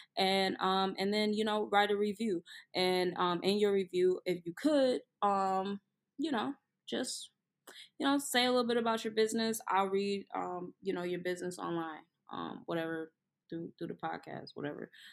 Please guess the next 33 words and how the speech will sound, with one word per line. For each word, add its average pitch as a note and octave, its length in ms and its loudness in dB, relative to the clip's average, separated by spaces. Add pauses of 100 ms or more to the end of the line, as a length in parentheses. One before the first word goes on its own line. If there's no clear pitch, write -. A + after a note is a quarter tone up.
(140)
um, E3 240 0
because, E3 500 -4
um, D#3+ 260 -6
that's F3 220 0
how E3+ 240 0
I - 40 -2
support F3 440 -6
you E3+ 80 -6
guys. D#3+ 420 -6
Um, D#3+ 220 -4
I D#3+ 60 -4
definitely D#3+ 380 -6
understand D#3+ 560 -4 (280)
that E3+ 140 -8
the - 40 -10
sports E3+ 380 -4
industry F3 400 -4
is F3+ 180 -6
very F3 380 -4
tough. F#3+ 300 -6 (160)
Um, F#3 340 2
so, F#3 260 -2
like, F3+ 240 -2
any F#3 160 -2
way F#3 160 0
that F#3 120 -2
I F3+ 100 0
can F3+ 160 -8
help F3+ 220 -6
promote F#3 320 -6
your F#3 100 -8
business, A#3 340 -8 (380)
um, C4 300 -4